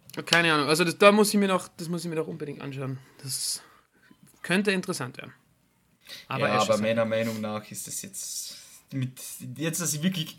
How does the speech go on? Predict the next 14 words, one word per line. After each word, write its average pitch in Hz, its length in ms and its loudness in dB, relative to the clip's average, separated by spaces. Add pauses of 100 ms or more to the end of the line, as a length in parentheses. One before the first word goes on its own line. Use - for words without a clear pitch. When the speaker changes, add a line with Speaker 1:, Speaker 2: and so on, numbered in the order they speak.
Speaker 2:
Ash 180 300 6
Ketchum 185 340 4
gekillt 131 500 0
haben, 120 380 4
<laughs> 202 400 6 (800)
ist 139 160 2
es 143 200 2
halt 139 340 4
wirklich, 143 640 2
ähm, 123 680 4 (240)
so - 180 0
das 127 280 0
Zeichen 131 640 0
von 117 720 -4